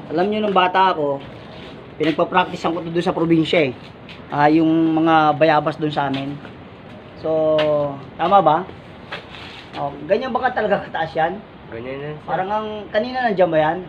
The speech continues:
Speaker 1: Okay. So, eto na.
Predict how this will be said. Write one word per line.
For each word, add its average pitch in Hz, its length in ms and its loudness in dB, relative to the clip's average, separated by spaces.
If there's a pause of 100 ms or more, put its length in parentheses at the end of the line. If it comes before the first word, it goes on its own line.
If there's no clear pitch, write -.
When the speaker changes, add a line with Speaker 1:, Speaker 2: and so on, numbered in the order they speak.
(120)
Speaker 1:
Okay. 196 280 4 (1160)
So, - 180 -4 (680)
eto 156 160 0
na. 302 240 6